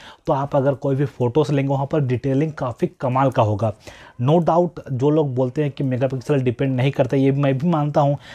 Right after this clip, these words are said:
कि कुछ सिनेरियो में मेगापिक्सल फ़र्क नहीं पड़ता, लेकिन कुछ मामलों में मेगापिक्सल definitely बहुत बड़ा यहाँ पर डिफरेंट क्रिएट कर देता है, क्योंकि ज़्यादा मेगापिक्सल है तो फ़ोटो का जो रेजोल्यूशन होगा वो भी ज़्यादा होगा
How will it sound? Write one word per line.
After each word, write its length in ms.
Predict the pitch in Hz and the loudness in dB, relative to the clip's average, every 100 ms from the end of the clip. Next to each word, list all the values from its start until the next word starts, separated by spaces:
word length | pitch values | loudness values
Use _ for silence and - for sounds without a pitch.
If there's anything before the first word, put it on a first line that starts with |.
| - _ | -20 _
कि 80 | 151 | -8
कुछ 280 | - 185 - | -4 -4 -4
सिनेरियो 560 | - 147 135 131 147 | -4 0 2 2 2
में 160 | 156 151 | 0 0
मेगापिक्सल 720 | 143 123 135 139 - 147 151 - _ _ _ _ _ - - - | 0 0 -2 -4 -2 0 0 -2 _ _ _ _ _ -20 -20 -6
फ़र्क 240 | 131 135 | -2 0
नहीं 200 | 156 156 | 0 0
पड़ता, 220 | 135 120 | 0 0
लेकिन 260 | 135 131 135 - | -2 -2 -4 0
कुछ 260 | 180 - - | 0 0 -4
मामलों 360 | 139 127 143 156 | -4 0 4 4
में 220 | 135 131 - - - - | 2 -4 -8 -20 -16 -6
मेगापिक्सल 580 | 127 123 131 131 139 120 | 0 0 0 -2 -2 0
definitely 480 | 123 - 123 139 | -2 -2 -6 -4
बहुत 320 | 123 110 123 117 | -2 -2 -2 -2
बड़ा 160 | 120 | -2
यहाँ 120 | 120 | -2
पर 120 | 113 123 | -2 -2
डिफरेंट 460 | 113 107 127 127 | -2 -2 -4 -4
क्रिएट 300 | 127 107 123 | -2 -2 -2
कर 180 | - 127 | 0 0
देता 260 | 107 101 107 | 0 -2 -4
है, 160 | 104 - - - - | -4 -8 -16 -20 -8
क्योंकि 200 | 123 131 | -6 -2
ज़्यादा 300 | 123 123 151 | -2 0 0
मेगापिक्सल 480 | 156 143 131 - 151 | 0 0 -2 0 0
है 60 | |
तो 100 | 143 | 0
फ़ोटो 380 | - - 127 143 | -6 -4 -2 0
का 100 | 143 | 0
जो 120 | 139 | 0
रेजोल्यूशन 380 | 135 123 127 139 | 0 0 0 -2
होगा 120 | 147 | 0
वो 100 | 143 | 0
भी 120 | 131 135 | 0 0
ज़्यादा 280 | 135 123 | 0 2
होगा 220 | 143 135 | 2 2